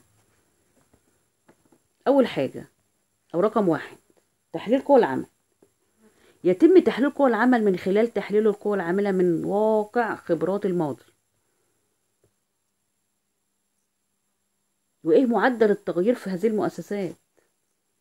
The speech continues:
ومن أهم وسائل تحليل قوى العمل تحليل المخزون الحالي، وهنتكلم عنه بعد شوية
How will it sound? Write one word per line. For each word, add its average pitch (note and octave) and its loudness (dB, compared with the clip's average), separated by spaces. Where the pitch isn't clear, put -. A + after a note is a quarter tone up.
ومن D#3 -4
أهم A#3 2
وسائل E3 0
تحليل F3 -14
قوى E3+ -8
العمل A3 -6
تحليل B3+ -2
المخزون F#3 0
الحالي، F#3 -4
وهنتكلم D#3 -8
عنه D#3+ -8
بعد D3+ -10
شوية F3+ -6